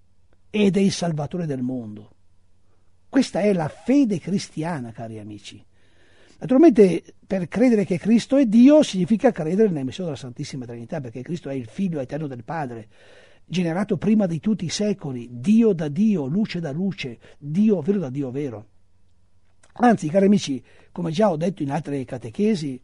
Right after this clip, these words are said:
ci tengo a sottolinearlo, che il problema del nostro tempo non è il problema dell'ateismo, non è il problema se Dio esista, perché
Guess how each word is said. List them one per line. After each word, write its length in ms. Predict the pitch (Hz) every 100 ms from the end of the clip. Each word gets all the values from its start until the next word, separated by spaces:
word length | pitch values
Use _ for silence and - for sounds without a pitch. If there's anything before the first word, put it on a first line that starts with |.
| _ _ - _
ci 120 | -
tengo 240 | 123 175 165
a 20 |
sottolinearlo, 760 | 170 151 151 160 139 113 117
che 140 | 120 226
il 80 | 190
problema 280 | 240 277
del 120 | 233 170
nostro 300 | 185 - 160
tempo 640 | 143 123 113 131 127 - _ -
non 160 | 220
è 160 | 302 - _ _ _ _ _ _
il 120 | - 123
problema 260 | 175 156
dell'ateismo, 680 | 135 139 139 135 143 127 165
non 100 | 226
è 40 |
il 60 | 196
problema 340 | 143 160 139 - _ _ _
se 200 | - 135
Dio 220 | 151 139
esista, 440 | 110 117 113 -
perché 340 | 139 135 127